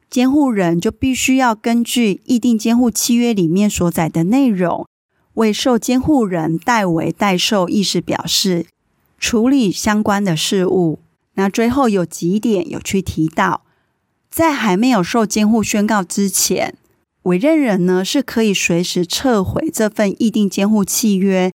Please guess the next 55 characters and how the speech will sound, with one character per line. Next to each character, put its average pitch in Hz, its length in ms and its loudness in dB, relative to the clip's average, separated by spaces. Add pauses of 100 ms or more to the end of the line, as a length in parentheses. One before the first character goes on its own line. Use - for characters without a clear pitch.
(380)
但 233 180 0
是 269 220 0
一 170 280 0
样 233 200 2
也 - 140 -8
是 - 160 -4
要 196 120 0
进 226 200 -2
行 170 180 -2
通 240 380 0
知 240 380 -2
和 190 240 -2
公 214 200 0
证 214 220 0
的 165 80 0
程 160 320 -2
序。 202 380 0 (520)
那 226 160 0
如 208 200 2
果 240 180 0
今 247 260 0
天 277 280 0
呢 240 240 2
订 233 280 0
了 175 160 2
前 185 320 0
后 240 240 0
两 170 240 -2
份 220 240 0
的 170 140 -2
一 160 60 0
个 170 160 -4
议 240 180 0
定 214 180 2
监 214 160 0
护 220 140 2
契 214 280 -2
约 202 220 2
的 190 140 -4
话， - 320 -2 (600)
如 311 180 2
果 339 140 2
这 339 160 2
两 226 200 2
份 262 220 2
契 277 300 0
约 233 240 0
呢 208 260 2
并 269 220 0
没 220 100 2
有 214 100 2
相 208 280 0
互 226 160 2
抵 - 200 -4
触， 196 420 0